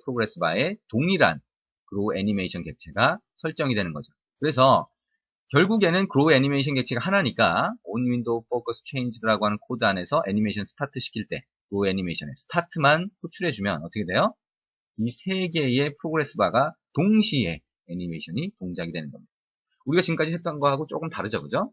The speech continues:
그래서 각각의 뷰에다가 스타트 애니메이션으로 애니메이션을 시켜주는 방법이 있다더라. 아하, 그러면 그 각각의 뷰에다가 바로바로 애니메이션을 스타트를 해줄 수 있겠네, 그죠? 근데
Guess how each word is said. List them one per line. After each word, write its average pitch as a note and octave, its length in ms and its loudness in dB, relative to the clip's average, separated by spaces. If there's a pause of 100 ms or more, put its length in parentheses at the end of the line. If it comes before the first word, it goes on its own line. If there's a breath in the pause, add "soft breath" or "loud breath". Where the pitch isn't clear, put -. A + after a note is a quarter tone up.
그래서 G#2+ 340 4 (440 loud breath)
각각의 E3+ 600 8 (100)
뷰에다가 C3 760 8
스타트 E3+ 360 0
애니메이션으로 C#3+ 720 2
애니메이션을 G#2+ 480 4
시켜주는 A2+ 340 -2
방법이 G2 280 2
있다더라. E2+ 480 0 (280)
아하, G#2+ 680 2 (100)
그러면 G#2 520 0 (640)
그 A#2+ 180 -2
각각의 C3+ 380 2
뷰에다가 A2+ 440 2
바로바로 C3+ 760 4 (320)
애니메이션을 A2 640 0
스타트를 D3 360 -4
해줄 C#3 140 -4
수 C3 160 -6
있겠네, D#2+ 640 -4
그죠? D#3 360 -2 (120)
근데 A2 300 2